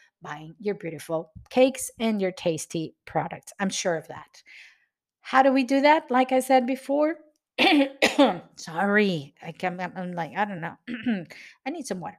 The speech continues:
I get so, um, I don't know.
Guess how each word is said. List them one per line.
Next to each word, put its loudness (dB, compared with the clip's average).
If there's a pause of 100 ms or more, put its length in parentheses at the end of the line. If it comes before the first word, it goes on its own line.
(800)
I -8
get -4
so, -2 (400)
um, -6 (500)
I -8
don't -8
know. -16